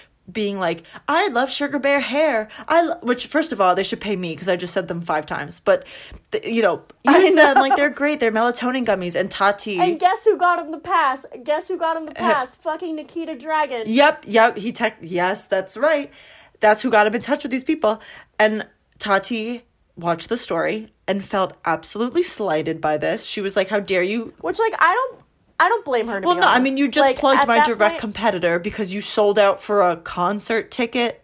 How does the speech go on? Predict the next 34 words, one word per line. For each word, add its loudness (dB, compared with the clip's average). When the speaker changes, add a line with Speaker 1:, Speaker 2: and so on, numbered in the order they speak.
Speaker 1:
Like, 0
bruh. 0
Speaker 2:
Yeah, 4
I 2
mean, -2
to -6
be -2
honest, 2
I 4
don't -2
blame 0
her. -2
Like, -2
he -6
would -6
have -8
been -4
jack 0
shit -10
without -8
her. -14
Speaker 1:
Oh, 4
yeah. 0
Speaker 2:
No 2
one 0
knew -4
who -6
he -6
was 0
until -6
she -8
literally, -2
Speaker 1:
Yeah. 2
Speaker 2:
like, -2